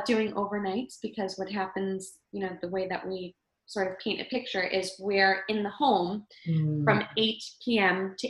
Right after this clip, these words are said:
Speaker 1: eight A M, tending to the needs of that
Speaker 2: Tell
Speaker 1: little
Speaker 2: me
Speaker 1: one.
Speaker 2: about that, because I've had misconceptions about that, and sorry to cut you off. Tell me what
Speaker 1: Okay.
Speaker 2: that is like. Um,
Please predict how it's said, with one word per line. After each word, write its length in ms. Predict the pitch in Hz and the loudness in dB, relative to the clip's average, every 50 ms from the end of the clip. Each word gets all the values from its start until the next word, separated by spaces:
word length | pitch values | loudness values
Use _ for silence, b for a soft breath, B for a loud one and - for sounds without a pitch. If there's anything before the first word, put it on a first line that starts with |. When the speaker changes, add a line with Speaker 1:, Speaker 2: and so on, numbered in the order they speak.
| - 190 | 0 0
Speaker 1:
eight 200 | 190 196 190 - - _ 196 | 0 0 -2 -8 -6 _ 0
A 180 | 196 202 190 | 2 2 2
M, 360 | 180 165 151 156 180 175 - _ _ _ _ | 2 2 2 0 -2 -4 -6 _ _ _ _
tending 400 | - - 214 196 190 190 190 190 190 | -4 -2 -2 0 2 0 0 -2 -4
to 120 | - 175 | -6 -10
the 80 | 170 185 | -8 -6
needs 260 | 185 185 180 175 - | -6 -6 -6 -6 -6
of 100 | 185 175 | -4 -2
that 180 | 185 180 170 - - | -2 -2 -2 4 6
Speaker 2:
Tell 100 | 339 - | 6 8
Speaker 1:
little 80 | - 508 | 10 10
Speaker 2:
me 140 | 440 370 285 | 10 10 10
Speaker 1:
one. 40 | |
Speaker 2:
about 240 | 220 220 208 214 - | 10 10 10 10 10
that, 180 | - - - - | 8 8 8 8
because 180 | 190 196 190 | 8 8 10
I've 180 | 214 233 277 - | 10 10 8 10
had 180 | 349 392 339 262 | 8 8 10 10
misconceptions 720 | 240 233 - - 240 202 - 196 170 - - 214 202 - | 10 8 6 6 4 6 6 6 6 6 4 2 0 4
about 180 | 214 208 214 214 | 6 6 8 8
that, 120 | 233 202 180 | 8 6 6
and 100 | 180 - | 4 4
sorry 220 | - 220 214 233 226 | 4 6 6 6 6
to 100 | 247 233 | 6 6
cut 220 | 240 202 202 - | 8 6 8 10
you 80 | 214 196 | 10 10
off. 180 | 180 - - - | 10 8 4 4
Tell 200 | - 262 269 294 | 4 6 6 6
me 160 | 320 294 233 | 6 8 8
what 240 | 214 220 226 - 330 | 8 8 8 6 4
Speaker 1:
Okay. 120 | 311 - - | 2 2 2
Speaker 2:
that 180 | 185 180 - - - | 2 2 0 0 2
is 260 | 175 170 160 151 151 | 2 2 2 2 4
like. 300 | 156 151 139 - - - - - - _ _ _ _ _ _ - | 6 6 6 6 4 -2 -8 -14 -20 _ _ _ _ _ _ 8
Um, 540 | 196 185 185 180 170 170 160 156 156 156 | 10 10 12 10 10 6 4 2 0 -2